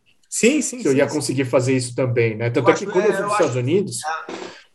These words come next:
Speaker 1: que
Speaker 2: quando eu fui pros Estados Unidos, eu lembro no mestrado, pô, eu já tinha trinta anos de idade. Eu sentava lá na sala de aula, tinha uns caras da minha classe que queriam sair pra ir pro parque pra jogar frisbee,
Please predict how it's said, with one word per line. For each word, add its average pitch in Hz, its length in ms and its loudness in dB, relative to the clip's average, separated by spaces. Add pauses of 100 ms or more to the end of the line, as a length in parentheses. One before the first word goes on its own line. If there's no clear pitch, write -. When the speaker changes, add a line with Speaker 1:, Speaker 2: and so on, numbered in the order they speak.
(300)
Speaker 1:
que - 160 -20
Speaker 2:
quando 156 160 0
eu 156 80 4
fui 190 180 2
pros 180 140 0
Estados 127 260 0
Unidos, 127 460 0
eu 123 60 2
lembro 143 240 -2
no 139 80 -2
mestrado, 127 560 2
pô, 135 80 2
eu 110 80 2
já 120 120 2
tinha 156 420 0
trinta 165 380 -2
anos 131 240 0
de 101 80 -10
idade. 92 360 -10 (1200)
Eu 139 120 0
sentava 147 560 0
lá 139 140 2
na 135 100 -4
sala 123 300 0
de 113 120 -4
aula, 143 360 2
tinha 156 180 -6
uns 160 160 -6
caras 151 320 0
da 143 100 0
minha 135 200 0
classe 135 320 0
que - 120 -20
queriam 202 680 2
sair 139 440 0
pra 151 140 2
ir 143 80 -4
pro 127 160 -6
parque 156 320 0
pra 196 160 -2
jogar 180 260 0
frisbee, 123 680 -2